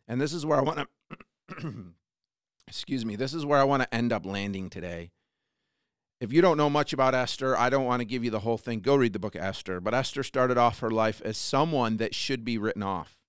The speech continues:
Worldly wise, right? We would say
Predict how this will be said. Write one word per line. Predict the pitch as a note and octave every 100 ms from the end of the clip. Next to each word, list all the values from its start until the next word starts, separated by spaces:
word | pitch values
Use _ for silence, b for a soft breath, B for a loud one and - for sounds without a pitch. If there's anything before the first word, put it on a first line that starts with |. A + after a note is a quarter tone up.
| _
Worldly | G#2+ C3 F3+ F#3 D#3 C3 B2+
wise, | A#2 A#2 F#2+ F2 D#2+ - _ -
right? | G#2 A2
We | A2 G#2+
would | G2+
say | - G#2+ G#2